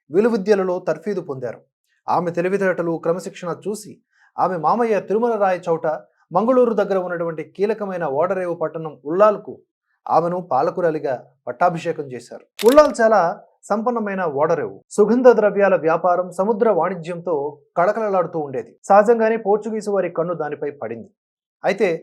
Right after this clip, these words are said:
రాణి అబ్బక్క ఒక్క అడుగు ముందుకు వేసి అన్ని మతాల ప్రజలను, పక్కనున్న రాజులను ఒకే లక్ష్యం కోసం ఏకం చేసింది. ఈ కలుపుగోలు విధానం వల్ల ప్రజల్లో ఆమెకు ఎనలేని పేరు వచ్చింది.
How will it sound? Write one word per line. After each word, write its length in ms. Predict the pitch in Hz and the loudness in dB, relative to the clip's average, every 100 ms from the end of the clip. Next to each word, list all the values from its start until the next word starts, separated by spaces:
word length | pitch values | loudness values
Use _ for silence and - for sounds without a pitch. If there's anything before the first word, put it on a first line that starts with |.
| - - 123 | -12 -4 2
రాణి 220 | 170 190 160 | 2 2 0
అబ్బక్క 300 | 170 175 175 160 151 | -2 -2 0 0 0
ఒక్క 120 | 156 - | -4 0
అడుగు 180 | 160 180 165 | 0 0 -6
ముందుకు 280 | 139 165 175 | -6 -6 -6
వేసి 340 | 165 156 151 147 139 | -6 -6 -8 -10 -6
అన్ని 160 | 170 202 | -4 -4
మతాల 280 | 190 175 156 | -2 0 0
ప్రజలను, 460 | 151 151 147 143 139 135 | -2 -4 -6 -8 -12 -6
పక్కనున్న 380 | 175 208 202 185 135 | -2 -2 -2 -2 0
రాజులను 380 | 156 170 151 143 135 | 0 -2 -6 -8 -6
ఒకే 160 | 170 233 | 0 0
లక్ష్యం 280 | 208 - 180 170 | 0 -4 -10 -8
కోసం 220 | 160 160 147 | -10 -8 -10
ఏకం 180 | 147 135 | -10 -10
చేసింది. 340 | 131 123 110 _ _ - 220 | -14 -18 -20 _ _ -8 -2
ఈ 40 | 233 208 | 4 6
కలుపుగోలు 440 | 240 247 262 240 196 | 6 6 4 4 2
విధానం 300 | 175 196 175 | -2 -2 -4
వల్ల 140 | 139 143 170 _ _ _ | -6 -6 -10 _ _ _
ప్రజల్లో 420 | 190 202 254 233 247 175 | 0 2 2 4 4 4
ఆమెకు 240 | 190 196 175 147 | -4 -4 -6 -4
ఎనలేని 380 | 185 196 175 156 135 | -6 -6 -6 -8 -8
పేరు 160 | 156 147 | -8 -8
వచ్చింది. 300 | - 113 | -14 -20